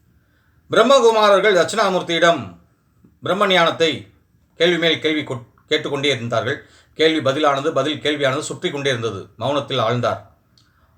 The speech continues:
மௌனமாய் அதை உபதேசித்தார். அதுதான் சின்முத்திரை. இடக்கையில் சிவஞான போத ஏடு. வலக்கால் ஊன்றி முயலகன் மீது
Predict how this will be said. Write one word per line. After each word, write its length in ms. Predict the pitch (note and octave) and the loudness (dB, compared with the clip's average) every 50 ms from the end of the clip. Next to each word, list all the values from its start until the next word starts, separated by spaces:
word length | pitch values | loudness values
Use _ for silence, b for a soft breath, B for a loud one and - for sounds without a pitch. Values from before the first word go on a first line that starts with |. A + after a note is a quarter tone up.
| _ - | _ -6
மௌனமாய் 480 | A2+ C#3+ D#3+ E3+ E3 D#3+ D#3 D3+ C3+ B2 | -2 0 2 2 4 6 6 4 4 0
அதை 200 | A2+ A#2 B2+ A#2+ | -4 -6 -6 -6
உபதேசித்தார். 720 | A2 A2 C3+ C#3 C3 A#2+ A#2 - G#2+ - - G2+ E2 - - | -2 -2 -2 -2 -2 -6 -8 -8 -12 -10 -10 -10 -10 -10 -12
அதுதான் 420 | - G#2 A2+ A#2 A#2 C3 C3+ A#2+ | -14 -12 -10 -6 -4 -4 -4 -4
சின்முத்திரை. 440 | A#2+ A#2+ A#2+ A#2 A2 - G2 F2 E2 - _ _ _ _ _ _ _ _ _ _ _ _ _ _ - - | -6 -6 -6 -6 -6 -8 -10 -12 -14 -16 _ _ _ _ _ _ _ _ _ _ _ _ _ _ -6 2
இடக்கையில் 640 | D#3+ A3+ B3 A#3 - G3+ F3+ E3 E3+ F3 D#3+ C3 G2+ - - _ _ _ _ _ _ | 4 4 4 6 4 0 2 2 2 0 0 -2 -6 -10 -20 _ _ _ _ _ _
சிவஞான 680 | - - D#3+ E3 F#3 F#3 F3+ E3+ D#3 D3+ D3+ D#3+ E3 E3 - - _ - | -12 -8 -2 0 0 2 2 0 0 0 0 0 -2 -6 -8 -10 _ -8
போத 340 | A#2 C3 C#3 C3 C#3+ D3 D3 - _ - G#2 | -4 -2 -2 0 -2 -4 -4 -8 _ -10 -8
ஏடு. 220 | A2+ A#2 G#2+ G2 G2 - - _ _ _ _ _ _ _ _ _ _ _ _ _ _ _ _ _ _ - | -6 -6 -6 -8 -10 -12 -20 _ _ _ _ _ _ _ _ _ _ _ _ _ _ _ _ _ _ -2
வலக்கால் 500 | - C#3 F#3+ A3+ A3 A3 A3+ G#3+ G3 F3+ D3+ | 2 4 4 4 4 4 4 4 4 4 2
ஊன்றி 320 | D3+ D#3+ D#3+ D3 D#3+ E3+ C#3+ A#2 - - _ _ _ _ _ _ _ _ _ _ _ _ _ | -2 -4 -4 -4 -4 -4 -4 -6 -10 -18 _ _ _ _ _ _ _ _ _ _ _ _ _
முயலகன் 500 | - G#2+ D3+ F3+ F#3+ F#3+ F#3 E3+ F3 D#3 | -6 0 2 4 6 6 6 4 2 -2
மீது 300 | C#3 C3 C#3 C#3 B2+ D3+ | -2 -4 -4 -2 -2 -2